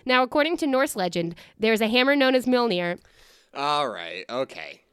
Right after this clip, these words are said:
Speaker 2: <laughs>
Speaker 1: Capable of leveling mountains. Unfortunately,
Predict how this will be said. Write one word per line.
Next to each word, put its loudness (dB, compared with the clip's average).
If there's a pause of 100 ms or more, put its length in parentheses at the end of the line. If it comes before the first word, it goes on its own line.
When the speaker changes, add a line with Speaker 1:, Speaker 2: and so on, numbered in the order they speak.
(680)
Speaker 2:
<laughs> -4 (840)
Speaker 1:
Capable 0
of 4
leveling 2
mountains. -10
Unfortunately, 0